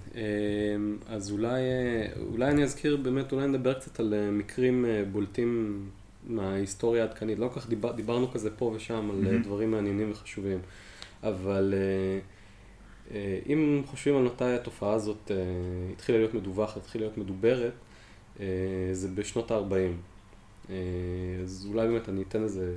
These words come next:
Speaker 1: סקירה קצרה על הדברים הבולטים שאני לפחות, אה, התרשמתי מהם כבעלי משמעות.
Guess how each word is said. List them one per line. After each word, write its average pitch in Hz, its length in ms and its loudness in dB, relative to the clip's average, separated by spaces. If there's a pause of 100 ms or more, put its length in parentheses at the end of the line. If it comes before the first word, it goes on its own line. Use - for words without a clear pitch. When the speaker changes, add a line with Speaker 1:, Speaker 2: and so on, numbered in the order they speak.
(160)
Speaker 1:
סקירה 120 360 0
קצרה 107 540 0
על 95 60 0
הדברים 98 520 -2 (200)
הבולטים 98 460 -4
שאני 101 460 -2
לפחות, - 500 -10
אה, - 20 -4 (960)
התרשמתי 110 460 -4
מהם 98 280 -2
כבעלי 98 400 0
משמעות. 98 440 -4